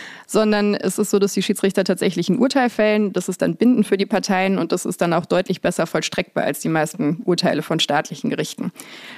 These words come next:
Das liegt an einer Konvention, die es gibt, die von sehr, sehr, sehr vielen Staaten ratifiziert wurde und dadurch ist der Schiedsspruch fast weltweit relativ unkompliziert vollstreckbar.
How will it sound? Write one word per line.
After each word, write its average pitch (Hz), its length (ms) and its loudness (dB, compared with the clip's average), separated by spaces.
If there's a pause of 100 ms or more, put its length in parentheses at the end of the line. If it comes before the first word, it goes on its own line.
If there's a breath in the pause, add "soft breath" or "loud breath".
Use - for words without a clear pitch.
(120)
Das - 180 0
liegt 196 180 0
an 175 120 2
einer 170 200 0
Konvention, 170 600 0
die 226 40 2
es - 140 -2
gibt, - 280 -2
die 180 60 -6
von 175 380 0
sehr, 175 200 0
sehr, 180 140 -2
sehr 180 160 0
vielen 175 220 -4
Staaten - 340 -4
ratifiziert 180 640 -4
wurde 214 300 4
und 165 100 -2
dadurch 160 300 -2
ist 170 160 -6
der 165 80 0
Schiedsspruch - 440 -2
fast - 300 -4
weltweit 160 460 -2
relativ 156 320 -2
unkompliziert - 600 -4
vollstreckbar. - 600 -8